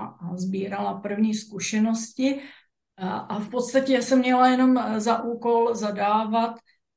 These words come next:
eh, nějaké články, eh, které měly být v němčině nejdřív,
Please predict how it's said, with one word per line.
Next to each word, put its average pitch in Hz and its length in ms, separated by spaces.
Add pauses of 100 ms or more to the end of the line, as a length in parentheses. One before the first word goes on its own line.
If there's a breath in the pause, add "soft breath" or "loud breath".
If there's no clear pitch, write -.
eh, 190 60 (1200)
nějaké 185 540
články, 220 880
eh, 208 180 (340)
které - 260
měly 175 240
být 170 220
v 165 100
němčině 208 680
nejdřív, 214 640